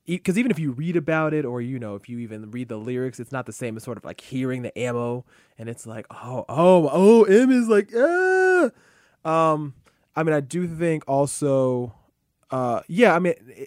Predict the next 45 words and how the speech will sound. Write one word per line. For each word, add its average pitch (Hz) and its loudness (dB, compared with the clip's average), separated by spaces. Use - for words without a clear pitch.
it's, 170 -6
it's 175 -6
a 165 2
weird 185 -2
place 175 0
that 147 -2
he's 135 -4
in 120 -6
because, 117 -12
and 127 -8
I 131 -8
think 170 -8
we 180 -12
kind 165 -6
of 117 -10
mentioned 139 -8
this 131 -8
on 120 -8
an 110 -10
episode 117 -10
last 147 -2
year, 139 0
you 135 -4
know, 120 -4
when 117 -8
you're 175 -4
a 143 -2
rapper 120 -6
who's 117 -10
been 117 -10
in 110 -10
the 107 -12
game 107 -10
for 107 -14
so 120 -12
long 110 -8
and 107 -10
a - -6
lot 127 0
of 123 -4
your 123 -6
source 127 -12
material 110 -10
was 101 -10
about, 90 -8